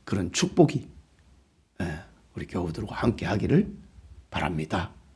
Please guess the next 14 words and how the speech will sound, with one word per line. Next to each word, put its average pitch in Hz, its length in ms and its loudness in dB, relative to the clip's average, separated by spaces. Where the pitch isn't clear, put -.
기도합시다. - 560 -2
하나님 113 400 12
아버지, 92 500 2
아직까지 139 460 12
우리가 123 360 12
주일 127 400 12
오후 139 220 12
예배가 113 400 12
회복되지 107 480 8
못하고 87 580 0
이렇게 131 440 12
가정 165 380 12
예배로 107 440 12
온라인으로, 127 720 12